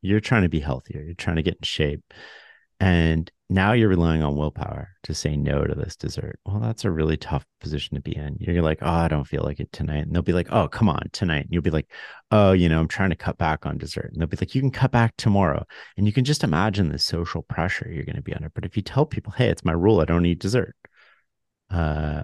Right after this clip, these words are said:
I'm here celebrating with you, that's great, but my rule is I don't eat dessert." And all of a sudden they're gonna be like, "Okay." You know, if you're consistent in that, it might take two times, but if you're consistent in that, nobody will argue with you.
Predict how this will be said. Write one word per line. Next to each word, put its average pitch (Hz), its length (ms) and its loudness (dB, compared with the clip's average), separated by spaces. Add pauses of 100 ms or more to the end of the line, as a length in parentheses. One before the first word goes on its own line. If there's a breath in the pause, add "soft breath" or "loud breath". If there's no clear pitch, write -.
I'm 87 160 2
here 95 280 2
celebrating 87 500 2
with 85 160 -2
you, 85 100 0
that's 76 260 -4
great, 98 360 2
but - 120 -6
my 82 100 -4
rule 104 280 4
is 98 160 2
I 87 60 2
don't 82 160 2
eat 73 140 -4
dessert." 80 280 -10 (760 soft breath)
And 82 440 4 (120)
all 117 80 6
of 170 80 2
a 254 40 0
sudden 285 240 2
they're 277 120 4
gonna 254 140 4
be 269 100 2
like, 247 160 2
"Okay." 294 380 2 (260)
You 98 140 2
know, 110 100 4
if 110 120 0
you're 131 100 4
consistent 113 540 -2
in 107 60 -2
that, 110 160 0
it - 60 -4
might 139 140 2
take 196 220 -4
two - 180 0
times, 92 360 0
but 87 120 0
if 90 120 -2
you're 143 100 2
consistent 120 480 0
in - 60 -2
that, 139 200 -2
nobody 135 260 4
will - 120 0
argue 170 300 2
with - 180 -6
you. 78 120 -6